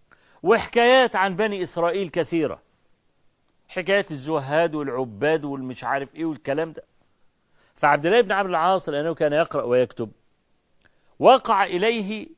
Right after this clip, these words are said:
شبه مكتبة من كتب بني إسرائيل، اقتناها وكان يقرأ فيها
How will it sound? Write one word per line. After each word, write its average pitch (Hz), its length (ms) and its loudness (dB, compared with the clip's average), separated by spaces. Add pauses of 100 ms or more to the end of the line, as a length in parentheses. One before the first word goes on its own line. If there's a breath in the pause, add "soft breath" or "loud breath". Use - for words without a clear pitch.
(200)
شبه 190 460 0
مكتبة 190 640 4 (400)
من 156 200 -2
كتب 214 500 4
بني 175 440 0
إسرائيل، 139 560 -4 (1120)
اقتناها 170 720 0 (600 soft breath)
وكان 170 340 2
يقرأ 156 440 0
فيها 151 460 -6